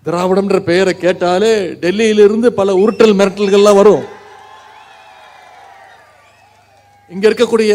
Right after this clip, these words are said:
லோக்கல் சங்கிங்கள்லாம் ஏதாச்சும் அவதூறுகள், வன்மங்-, வன்மங்களை எல்லாம் பரப்புவாங்க. ஆனா, இதற்கெல்லாம் முத்தமிழர் கலைஞர் அவர்கள்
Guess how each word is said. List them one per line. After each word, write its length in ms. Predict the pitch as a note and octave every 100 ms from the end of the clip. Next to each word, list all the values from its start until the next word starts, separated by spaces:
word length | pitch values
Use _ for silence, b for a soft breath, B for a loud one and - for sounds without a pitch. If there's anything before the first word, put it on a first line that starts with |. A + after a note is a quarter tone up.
| G3+ F#3 E3+ C3+ - _ _ _ -
லோக்கல் 400 | G#3+ G#3 G#3 E3+ D3+
சங்கிங்கள்லாம் 680 | F#3 G3+ G3 G3 G#3+ A#3 F3+
ஏதாச்சும் 540 | F#3+ G#3 G#3+ A3+ F#3
அவதூறுகள், 580 | F3+ G#3 A3 G3 G3 A3
வன்மங்-, 440 | G3+ F3 G3+ G3 F#3+
வன்மங்களை 480 | E3 G3+ G#3+ G3 G3
எல்லாம் 300 | G3 A3 G#3+ -
பரப்புவாங்க. 500 | G3 G3 G3 E3+ D#3 B2 _ _ _ _ _ _ _ D#5 E5 _ _ _ _ _ _ _ _ _ _ _
ஆனா, 140 | G#3 F3
இதற்கெல்லாம் 680 | G3 G3 G#3+ G#3+ A3 A#3+ A3+ -
முத்தமிழர் 480 | F3 A3 G#3 F#3+
கலைஞர் 380 | - E3+ A3 A3
அவர்கள் 380 | G3+ F#3+ A#3